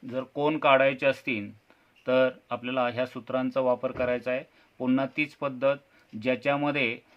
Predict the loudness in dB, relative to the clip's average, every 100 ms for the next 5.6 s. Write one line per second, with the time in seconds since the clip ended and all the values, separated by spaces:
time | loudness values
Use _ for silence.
0 | _ -4 4 4 4 -2 -2 0 2 2
1 | 0 -4 -6 -4 -2 -2 -4 0 0 2
2 | 0 0 -2 -4 -6 -10 _ _ _ 2
3 | 2 0 -8 _ _ -4 0 2 0 0
4 | 2 2 -2 -8 -6 2 2 2 2 0
5 | 0 -2 -4 -4 -6